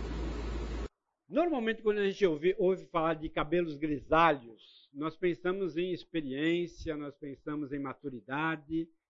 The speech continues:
nós pensamos em sabedoria. Mas, ao olhar o povo de Israel e a nação de Israel nesse momento, nós percebemos que os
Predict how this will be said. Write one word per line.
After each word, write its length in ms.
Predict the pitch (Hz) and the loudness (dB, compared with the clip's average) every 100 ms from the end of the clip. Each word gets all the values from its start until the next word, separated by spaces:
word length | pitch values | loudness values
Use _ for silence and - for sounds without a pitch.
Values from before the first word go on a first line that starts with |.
| _ | _
nós 160 | 139 135 | -14 -12
pensamos 640 | 147 135 - 143 143 123 | -10 -10 -8 -6 -8 -6
em 280 | 143 135 117 _ _ _ _ | -6 -6 -10 _ _ _ _
sabedoria. 1080 | 180 165 165 147 139 135 170 180 180 175 180 _ _ _ _ _ _ _ _ _ _ _ _ _ _ _ _ _ _ _ - | 0 2 0 0 -2 -2 -4 2 2 2 -6 _ _ _ _ _ _ _ _ _ _ _ _ _ _ _ _ _ _ _ -4
Mas, 420 | 170 226 240 - _ _ _ _ _ _ _ _ _ _ _ | 0 0 0 -6 _ _ _ _ _ _ _ _ _ _ _
ao 200 | 190 240 | 2 4
olhar 600 | 233 180 214 277 170 120 _ _ _ _ _ _ | 4 2 2 2 -2 -6 _ _ _ _ _ _
o 80 | - | -12
povo 420 | - 208 196 165 143 143 160 160 | 4 4 4 0 -16 -20 -20 -12
de 120 | 151 | -10
Israel 440 | 156 156 147 139 | -4 -2 0 0
e 100 | 139 | 0
a 60 | 165 | 0
nação 640 | 165 151 - - 226 240 | 0 -2 -6 -4 -2 -2
de 100 | 165 | -4
Israel 440 | 143 139 143 143 135 | -8 -6 -4 -2 -4
nesse 540 | 139 175 220 247 220 | -6 -2 2 2 -2
momento, 640 | 170 135 160 180 - 208 240 _ _ _ _ _ _ _ _ - | -14 -6 -4 -4 -6 -18 -20 _ _ _ _ _ _ _ _ -4
nós 160 | 170 | -2
percebemos 640 | - 233 247 208 247 247 - | 6 6 6 4 4 0 -8
que 120 | 240 | -10
os 180 | 220 | -10